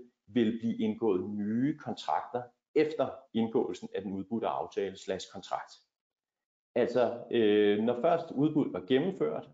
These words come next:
og man havde underskrevet aftalen med leverandøren, jamen så vil der ikke blive efter, indgået de her efterfølgende kontrakter, som jo lidt, som vi har set på, er, er, er det, som man, øh, baserer definitionen på en rammeaftale på. Yderligere fik vi, øh, fik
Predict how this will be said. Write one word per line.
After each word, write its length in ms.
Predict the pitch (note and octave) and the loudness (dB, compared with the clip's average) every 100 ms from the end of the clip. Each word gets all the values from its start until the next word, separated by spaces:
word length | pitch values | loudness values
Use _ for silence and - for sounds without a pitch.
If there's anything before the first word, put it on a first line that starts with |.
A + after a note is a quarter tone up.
| _ - | _ -2
og 180 | G#2+ | 0
man 160 | G#2+ G2 | 2 0
havde 420 | G2+ F#2+ F2+ - | 2 4 4 4
underskrevet 520 | A#2 D3 - B2 - - | 0 0 0 -2 0 0
aftalen 640 | F2+ A2+ - A#2+ G#2+ G#2+ | 0 0 0 -2 -2 -2
med 120 | F#2 | -2
leverandøren, 640 | F#2 F2 F2+ D3+ E3 C#3 C#3 - _ _ D3 | -2 -2 -2 0 0 -2 -6 -14 _ _ 0
jamen 240 | D3 C#3+ | 2 2
så 200 | D3 D3+ | 2 0
vil 120 | D3+ | 2
der 80 | B2+ | 2
ikke 160 | B2+ - | 0 2
blive 180 | B2 A#2 | 0 2
efter, 200 | - - | -2 -2
indgået 320 | B2+ C3 B2 A#2 | 0 2 2 2
de 60 | |
her 80 | B2 | 0
efterfølgende 720 | - A2 - A#2+ G#2+ G#2+ G#2+ - | 0 -2 -2 -2 0 -2 -4 -8
kontrakter, 680 | - G2+ - F2+ F#2 - B2+ | -8 -8 -4 -4 -2 -2 -4
som 200 | - G#2+ | -2 -2
jo 140 | G#2+ | 0
lidt, 200 | G#2 B2+ C3 - | 2 2 0 -10
som 120 | G2 | -6
vi 40 | F2+ | -2
har 80 | |
set 240 | F2 F3+ - | 2 0 2
på, 240 | C#3+ - - | 2 2 2
er, 220 | A2 - - | 2 0 0
er, 200 | G#2+ G2 | 0 2
er 80 | G2+ G#2+ | 0 2
det, 140 | A#2+ | 2
som 160 | A#2+ B2+ | 2 -2
man, 360 | A2+ G2 G2 G2 | -2 -2 -4 -2
øh, 260 | F2+ F2+ - _ _ - | 0 -2 -4 _ _ -4
baserer 400 | A2 - A#2+ A#2+ - | -2 0 0 -2 -2
definitionen 520 | G#2+ G2+ G#2 G#2 G#2+ | -2 -2 -2 -4 -4
på 80 | A2 | -4
en 80 | E2 | -4
rammeaftale 520 | C#2+ F#2+ F#2 - F2 | -4 -6 -8 -10 -14
på. 140 | E2+ - _ _ _ _ _ _ _ - _ D#3+ | -12 -14 _ _ _ _ _ _ _ -20 _ 2
Yderligere 440 | G3 D3+ G#2 F2+ | 4 6 4 2
fik 120 | G#2 - | 0 0
vi, 280 | G2+ F2+ F#2+ | -2 0 2
øh, 320 | F2 E2+ F2 | 4 4 0
fik 120 | - | -2